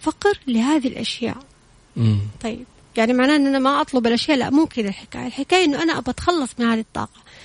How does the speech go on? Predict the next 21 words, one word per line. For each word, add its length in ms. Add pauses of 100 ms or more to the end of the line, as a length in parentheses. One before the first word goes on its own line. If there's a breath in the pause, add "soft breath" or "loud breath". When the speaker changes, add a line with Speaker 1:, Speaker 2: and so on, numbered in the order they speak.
(420 loud breath)
Speaker 1:
فلأنه 840 (1040 loud breath)
أنت 180
كل، 400 (400)
كل 340
ما 200
يعني 340 (100)
كان 160
عندك 260
احتياجات 440
كثير، 460
كل 200
ما 160
كنت 280
فقير 400
لهذه 260
الاحتياجات. 540 (260)
Speaker 2:
مم. 300
Speaker 1:
صار 140
في 140
طاقة 340
فقر. 360